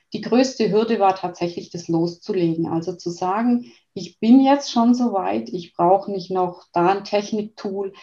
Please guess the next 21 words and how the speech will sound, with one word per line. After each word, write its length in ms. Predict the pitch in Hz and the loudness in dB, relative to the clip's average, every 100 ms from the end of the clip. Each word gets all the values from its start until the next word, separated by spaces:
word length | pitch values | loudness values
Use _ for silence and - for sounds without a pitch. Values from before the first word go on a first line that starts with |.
| - - | -20 -16
ich 180 | 185 - | -12 4
brauche 300 | 185 196 208 | 6 6 0
nicht 140 | 190 | -4
noch 140 | 202 190 | -4 -6
ein 160 | 185 | -6
besseres 540 | - 180 - 208 220 220 | 0 0 0 -4 -4 -4
Mikrofon, 840 | 214 220 214 214 - 196 202 202 208 - - | -6 -2 -4 -2 2 4 2 0 -12 -20 -10
ich 200 | - - | -10 -2
brauche 300 | 170 214 202 | 4 4 2
nicht 160 | 202 | -6
noch 240 | 196 196 - | 0 0 0
mehr 320 | 196 180 165 | 0 0 0
Wissen", 540 | 185 240 - 262 254 - - _ | -2 -2 4 4 4 -4 -18 _
sondern 440 | - 208 196 190 | -4 -2 -2 -2
wirklich 460 | 175 214 233 233 - | -2 -2 -2 -4 -6
mir 500 | 196 220 240 262 254 | -4 2 6 4 2
selber 420 | - - 190 220 233 | -2 4 4 4 -2
klar 300 | 196 180 190 | 0 0 -2
zu 140 | - | -4
werden, 280 | 190 190 190 - | -4 -4 -4 -10
"Ich 280 | 170 - | -14 -16